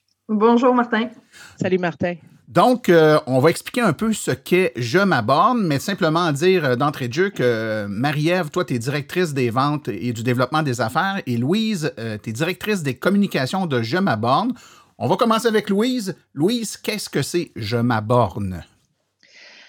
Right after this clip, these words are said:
Speaker 2: En fait, euh, Je m'aborne, c'est tout simplement un abonnement annuel qui donne accès à un service, un s-, un service de soutien technique vingt-quatre heures sept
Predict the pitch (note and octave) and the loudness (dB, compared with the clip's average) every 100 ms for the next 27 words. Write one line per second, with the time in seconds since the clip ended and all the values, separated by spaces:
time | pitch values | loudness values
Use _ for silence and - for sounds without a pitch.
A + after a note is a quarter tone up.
0 | _ _ - F#3 A#3+ A#3+ - G3 F3 E3+ | _ _ -10 0 0 0 2 4 6 6
1 | D#3+ E3 D#3 F#3+ F#3+ F3+ F3+ G3 A#3 A3+ | 4 -2 -2 0 2 4 6 6 4 0
2 | F3+ E3 - - - G3 F#3 F#3+ G3+ G#3+ | -2 -2 -6 -8 -4 -2 0 0 2 2
3 | G#3+ - C#3+ D#3+ G3 F#3 F3 F3+ F#3+ E3 | 2 -2 -4 0 2 4 2 2 0 -2
4 | F3 D#3+ D#3+ G#3 E3+ - - F#3 D#3+ G3 | -2 0 0 -4 -8 -16 -16 -8 -2 -2
5 | F#3 - A#3 G3 E3+ - E3+ D#3+ G#3 - | -2 -4 -4 -2 -2 -2 -2 -2 -4 -6
6 | - D3 _ - - - _ _ _ _ | -10 -12 _ -20 -20 -20 _ _ _ _
7 | - E3 - - F3 D#3 - G3 G#3+ F3+ | -4 -2 -2 -2 0 2 2 2 2 0
8 | - G3+ A3+ G3 D#3+ - F#3+ - D#3 F#3 | -8 -6 -6 -4 -6 -4 -8 -6 -4 -4
9 | - F#3 F3+ E3 - G3+ - | -2 -4 -4 -6 -4 -6 -6